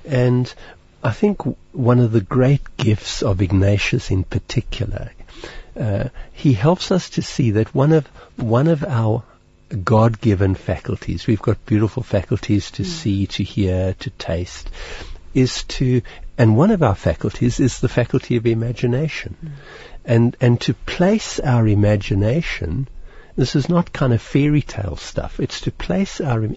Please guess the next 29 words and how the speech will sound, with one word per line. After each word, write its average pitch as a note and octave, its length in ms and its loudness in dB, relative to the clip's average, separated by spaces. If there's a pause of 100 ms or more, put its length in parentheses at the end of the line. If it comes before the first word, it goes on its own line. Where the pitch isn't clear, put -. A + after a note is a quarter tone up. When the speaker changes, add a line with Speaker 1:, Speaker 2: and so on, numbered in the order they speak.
Speaker 1:
imagination G#2+ 920 0
at - 180 -2
the A#2+ 80 -2
service C#3+ 520 2
of A2+ 140 0
our G#2+ 160 0
faith. G#2+ 400 -4 (640)
So C3 380 2 (220)
one C#3 160 6
of, C#3 200 4
one C3 160 2
of, C#3 200 0
one C3+ 140 2
of C3+ 60 4
the C3+ 80 4
most C3+ 300 2
beautiful E3+ 540 2
ways B2 400 2
of - 160 -4
praying F#2+ 560 -2 (400)
is C#3+ 300 2
to - 160 0
step - 440 -2
into E3+ 560 2
the C3+ 140 -2
stories G#2 1000 -2 (360)
and C#3 180 2
to D3 80 -2
take, - 320 -2